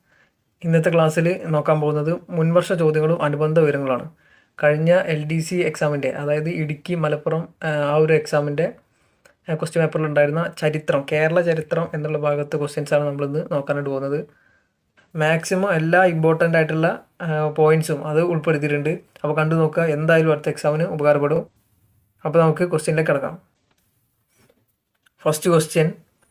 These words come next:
ഗുരുവായൂർ സത്യാഗ്രഹവുമായി ബന്ധപ്പെട്ട് തന്നിരിക്കുന്ന പ്രസ്താവനകളുടെ അടിസ്ഥാനത്തിൽ ശരിയായ ഉത്തരം കണ്ടെത്തുക. മന്നത്ത് പത്മനാഭൻ അധ്യക്ഷനും കെ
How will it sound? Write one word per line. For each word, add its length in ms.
ഗുരുവായൂർ 600
സത്യാഗ്രഹവുമായി 840
ബന്ധപ്പെട്ട് 500
തന്നിരിക്കുന്ന 560
പ്രസ്താവനകളുടെ 760
അടിസ്ഥാനത്തിൽ 600
ശരിയായ 480
ഉത്തരം 280
കണ്ടെത്തുക. 340
മന്നത്ത് 420
പത്മനാഭൻ 540
അധ്യക്ഷനും 560
കെ 80